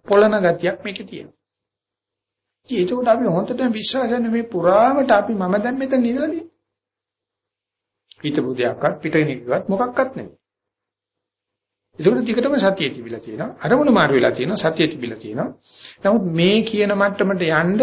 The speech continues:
ඉස්සෙල්ලා සතිය අඳුනගෙන ආනාපානිය අඳුනගෙන සමාධියක් ඇති කරන ටිකක් දුර ගියාට පස්සේ තමයි අපිට පුළුවන් වෙන්නේ මේ මතුවෙන මතුවෙන ඕන දෙයක් දිහා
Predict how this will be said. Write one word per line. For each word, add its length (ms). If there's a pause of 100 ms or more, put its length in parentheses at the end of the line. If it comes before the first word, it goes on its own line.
(100)
ඉස්සෙල්ලා 460
සතිය 320
අඳුනගෙන 500
ආනාපානිය 580
අඳුනගෙන 500
සමාධියක් 600
ඇති 220
කරන 220
ටිකක් 560 (140)
දුර 180
ගියාට 380
පස්සේ 340
තමයි 240
අපිට 200
පුළුවන් 320
වෙන්නේ 280 (380)
මේ 180
මතුවෙන 440
මතුවෙන 340
ඕන 240
දෙයක් 240
දිහා 300